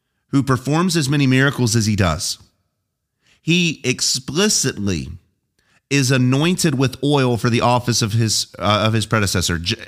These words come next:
Elisha actually is the only prophet who's anointed with oil in the Bible. Now, we know that the prophets were anointed offices, but he's the only one who's explicitly commanded to be anointed with oil,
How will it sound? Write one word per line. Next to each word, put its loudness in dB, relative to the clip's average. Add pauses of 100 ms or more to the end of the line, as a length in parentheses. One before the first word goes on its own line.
Elisha 0
actually -2 (440)
is 2
the -2
only 2
prophet 0
who's 2
anointed 2
with -2
oil 2
in 0
the 2
Bible. 0 (640)
Now, 2
we 4
know 2
that -2
the 0
prophets 0
were 2
anointed 2
offices, 0
but 0 (140)
he's -2
the 0
only 2
one 2
who's 0
explicitly -2
commanded 0
to 0
be 2
anointed 2
with -2
oil, 2